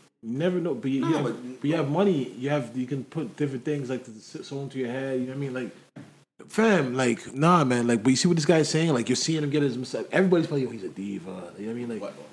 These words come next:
Speaker 1: yeah,
Speaker 2: Yeah,
Speaker 1: yo,
Speaker 2: massaging
Speaker 1: yo,
Speaker 2: his
Speaker 1: yo, you're
Speaker 2: feet.
Speaker 1: holding up set. Even, even the, the director's probably thinking it. He's not letting nobody know.
Speaker 2: Mm-hmm.
Speaker 1: You know what I'm saying? Like, that, yo, that's a different type of strength, fam. Because at the end of the
Speaker 2: Let
Speaker 1: day,
Speaker 2: everyone know his struggle.
Speaker 1: 'cause at the end of the day, people love sympathy.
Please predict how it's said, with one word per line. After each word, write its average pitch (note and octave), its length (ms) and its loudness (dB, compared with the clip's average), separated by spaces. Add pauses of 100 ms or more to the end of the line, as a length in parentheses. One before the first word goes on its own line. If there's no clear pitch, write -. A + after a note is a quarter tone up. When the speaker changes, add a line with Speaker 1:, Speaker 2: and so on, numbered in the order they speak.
(200)
Speaker 1:
yeah, A#2+ 120 -4
Speaker 2:
Yeah, B2+ 80 0
Speaker 1:
yo, C#3+ 100 2
Speaker 2:
massaging C3+ 320 2
Speaker 1:
yo, C3+ 80 2
Speaker 2:
his B2+ 100 0
Speaker 1:
yo, B2+ 100 4
you're B2+ 160 0
Speaker 2:
feet. - 40 -2
Speaker 1:
holding D3+ 200 2
up B2 80 -2
set. - 480 -2
Even, E3+ 240 2
even F3+ 200 4
the, D#3+ 100 4
the B2+ 140 2
director's G3+ 400 2
probably D#3 240 -2
thinking B2 280 -6
it. G#2+ 60 -12
He's C3 140 -10
not D3 180 -2
letting D3+ 180 -2
nobody C#3 320 -4
know. E3 300 -6 (240)
Speaker 2:
Mm-hmm. F2+ 280 -12 (320)
Speaker 1:
You B2+ 100 -2
know D3+ 60 4
what D#3+ 60 8
I'm D3 60 4
saying? D#3+ 320 4
Like, A#2+ 340 2 (480)
that, C3 220 4
yo, D3 120 4
that's D3 240 6
a G3 60 10
different F3+ 340 4
type F#3+ 160 6
of D3+ 80 0
strength, E3 320 2
fam. B2 180 0
Because B2+ 180 0
at D3+ 40 4
the E3+ 60 4
end E3+ 80 4
of D3+ 60 4
the C3+ 60 6
Speaker 2:
Let E3 60 8
Speaker 1:
day, F3+ 100 8
Speaker 2:
everyone G3 200 -2
know F#3+ 60 -8
his - 120 -12
struggle. - 220 -4
Speaker 1:
'cause D#3 80 2
at - 20 0
the E3+ 60 2
end G3 80 4
of F#3+ 80 2
the E3 60 4 (120)
day, F3 100 6
people F#3+ 320 4
love F#3+ 160 4
sympathy. F3 460 2